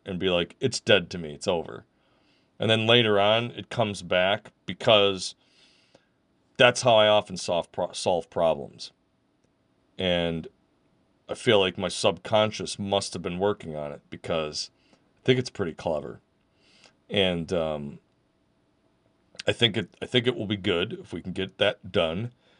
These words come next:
And, yeah, the key is some of the scenes just have to go completely. They don't fit at all in the restructuring of the rest of this,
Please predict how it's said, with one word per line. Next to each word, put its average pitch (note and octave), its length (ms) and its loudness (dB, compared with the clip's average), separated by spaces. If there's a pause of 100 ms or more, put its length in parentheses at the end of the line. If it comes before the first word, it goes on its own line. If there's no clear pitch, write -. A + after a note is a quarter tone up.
(340)
And, G2+ 640 4 (160)
yeah, A#2 380 6 (300)
the G#2+ 80 -6
key A#2+ 520 -2
is G2 540 0 (380)
some A#2+ 340 2
of A#2 100 -4
the B2 80 -2
scenes F#2+ 760 -2 (640)
just C3+ 220 2
have C3+ 160 6
to G#2+ 80 -6
go F#2+ 380 2
completely. E2 600 -8 (640)
They F#2 220 4
don't A#2 220 2
fit - 400 2
at G#2+ 200 -4
all F#2 540 4 (140)
in F#2+ 280 -4
the F2+ 180 -2
restructuring G2 920 0
of F2+ 60 -4
the F#2 80 -2
rest A2+ 320 2
of A2+ 60 -2
this, A2 300 -2